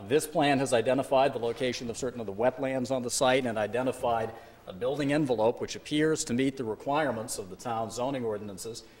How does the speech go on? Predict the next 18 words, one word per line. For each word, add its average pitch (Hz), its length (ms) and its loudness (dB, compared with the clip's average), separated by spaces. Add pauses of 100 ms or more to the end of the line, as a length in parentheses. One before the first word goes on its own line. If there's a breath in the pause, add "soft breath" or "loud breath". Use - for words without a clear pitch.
(240 loud breath)
keeps 131 240 0
everything 123 420 0
far 117 240 0
enough 113 240 0
away 123 320 0
from 113 160 -6
the 107 120 -2
identified 101 560 -2
wetlands. 110 580 -4 (800 loud breath)
There 117 200 4
is 143 140 0
a - 40 -4
proposed 123 380 -4
septic 160 320 4
system 160 360 -4
location 160 600 4 (180)
which - 240 -6
passes 139 600 2